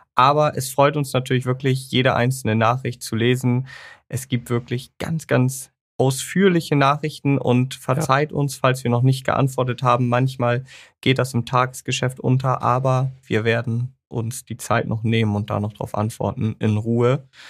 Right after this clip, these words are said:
Speaker 2: Definitiv, ja.
Speaker 1: Ja, es ist auch für uns nicht leicht.
Speaker 2: Ja,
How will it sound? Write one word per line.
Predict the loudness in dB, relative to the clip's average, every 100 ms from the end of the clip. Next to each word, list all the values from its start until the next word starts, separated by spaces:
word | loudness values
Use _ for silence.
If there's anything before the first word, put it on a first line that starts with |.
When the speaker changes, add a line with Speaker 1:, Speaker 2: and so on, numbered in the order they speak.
| -4
Speaker 2:
Definitiv, | 0 2 4 2 0 -4 -4 0
ja. | 0 -2 -12 _ _ _ _ _
Speaker 1:
Ja, | 2 2 2 0
es | 2
ist | 4
auch | 2
für | 0
uns | 0 0
nicht | -2
leicht. | 0 -2 -4 -14 _ _ _ _ _
Speaker 2:
Ja, | 6 8 8